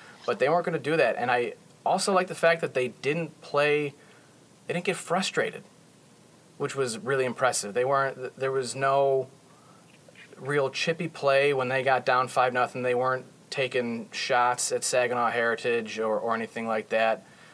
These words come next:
Uh, they just kept playing their game and didn't really worry about the score and, and came back. And I, I think that was, like I said, just a, a really impressive,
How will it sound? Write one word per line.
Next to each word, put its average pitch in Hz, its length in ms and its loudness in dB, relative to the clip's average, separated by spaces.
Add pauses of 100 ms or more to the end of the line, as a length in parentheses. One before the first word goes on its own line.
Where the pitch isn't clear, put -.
(240)
Uh, 117 380 4
they 123 300 -2
just 151 240 -2
kept - 280 0
playing 127 560 -2
their 127 260 2
game 113 560 -4 (720)
and 120 220 -4
didn't 139 220 -4
really 143 200 0
worry 123 300 2
about 110 280 2
the - 80 -10
score 131 540 2
and, 113 180 -6
and 113 180 -8
came 117 200 -6
back. 123 300 2
And 98 200 -6
I, 90 140 -4
I - 40 -6
think 131 220 -8
that 120 200 2
was, 107 340 -4 (1080)
like 120 80 -2
I 117 60 -2
said, 110 200 -2
just 127 240 -10
a, 120 220 -2
a 113 60 -6
really 131 240 -4
impressive, 110 680 -4